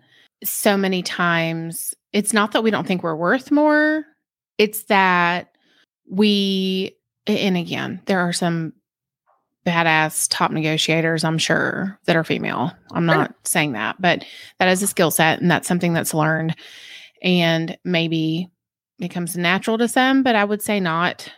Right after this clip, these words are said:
Speaker 1: to most. Um, there's something about, like, I, I remember feeling like I could stick up for myself in every situation, but when it came to my money, what I was gonna be paid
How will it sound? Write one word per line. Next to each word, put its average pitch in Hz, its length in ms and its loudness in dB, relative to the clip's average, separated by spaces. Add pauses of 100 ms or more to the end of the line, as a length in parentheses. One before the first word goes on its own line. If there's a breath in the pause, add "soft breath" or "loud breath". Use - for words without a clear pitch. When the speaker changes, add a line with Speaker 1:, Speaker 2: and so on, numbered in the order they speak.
(120)
Speaker 1:
to 196 120 -6
most. 269 640 -2 (180)
Um, 240 460 4
there's 262 300 2
something 339 340 2
about, 254 380 0
like, 233 120 -4
I, 247 200 0 (480)
I 254 80 4
remember 294 400 0
feeling 175 320 -2
like 170 240 -4
I 226 120 2
could 254 200 0
stick 226 200 -4
up 208 120 -2
for 202 100 -8
myself 180 340 -2
in 147 140 -6
every 240 400 2
situation, 220 840 -2 (520 loud breath)
but 233 160 4
when 233 120 4
it 220 80 0
came 240 280 2
to 240 160 0
my 185 360 2
money, 277 380 2
what 247 240 0
I 190 220 2
was 269 180 -8
gonna 269 220 0
be 277 140 -2
paid 277 520 -2